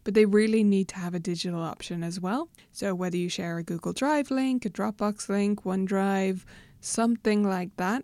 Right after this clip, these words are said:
or use a practice app like Tanara or Practice Space or many, many others, so that you can share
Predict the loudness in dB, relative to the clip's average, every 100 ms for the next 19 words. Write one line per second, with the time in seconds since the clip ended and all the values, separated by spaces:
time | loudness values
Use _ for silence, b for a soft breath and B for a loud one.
0 | -2 2 4 6 6 6 2 -2 -4 -6
1 | -6 -4 -6 -8 -4 -4 -4 -8 -12 -6
2 | -2 -2 -4 -4 -4 -4 -4 -6 -6 -8
3 | -8 -8 -10 -8 -10 -8 -6 -6 -6 -8
4 | -6 -4 -2 -2 -4 -2 2 2 2 0
5 | -4 B -10 2 4 4 4 2 2 0
6 | 0 0 0 0 0 -2